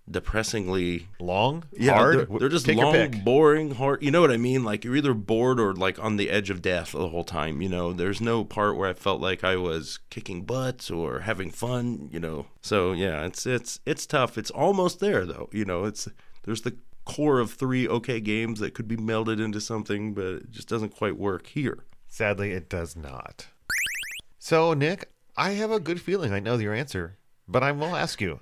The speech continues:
Speaker 2: as I always do, should you play this game?
Speaker 1: I am gonna say no.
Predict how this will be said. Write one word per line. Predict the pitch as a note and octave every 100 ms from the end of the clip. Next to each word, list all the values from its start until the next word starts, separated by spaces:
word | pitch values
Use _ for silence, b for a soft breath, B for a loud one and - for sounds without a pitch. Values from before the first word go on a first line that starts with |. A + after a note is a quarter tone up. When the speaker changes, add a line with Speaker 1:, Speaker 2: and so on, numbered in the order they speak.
| -
Speaker 2:
as | G#2
I | A2
always | G#2+ C3+ D#3
do, | G#2+ E2+ - -
should | - - F#3+ D3
you | F#2 G2 -
play | - F#2
this | G2
game? | F#2 A2+ F2 - - - - -
Speaker 1:
I | G2+
am | A#2+
gonna | B2 C3
say | C3 C3+ C3+
no. | C3 D3 A#2